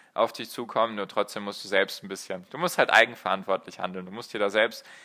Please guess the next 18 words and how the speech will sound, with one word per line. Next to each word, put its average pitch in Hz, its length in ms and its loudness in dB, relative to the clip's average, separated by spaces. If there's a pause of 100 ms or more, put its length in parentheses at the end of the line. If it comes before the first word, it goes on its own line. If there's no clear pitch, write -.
(160)
die 113 60 -10
Mühe 127 240 -2
machen 120 320 2
und 110 100 -4
da 101 400 4
trotzdem 110 320 -2
nochmal 98 460 2 (300)
das - 160 -6
Kleingedruckte 101 580 0
nachlesen, 113 500 2
damit 101 220 -8
du 90 60 0
einfach 95 200 -6
keine 92 440 -8
bösen 95 260 -6
Überraschungen 95 480 -2
bekommst. - 400 -14 (1700)
So, 131 300 0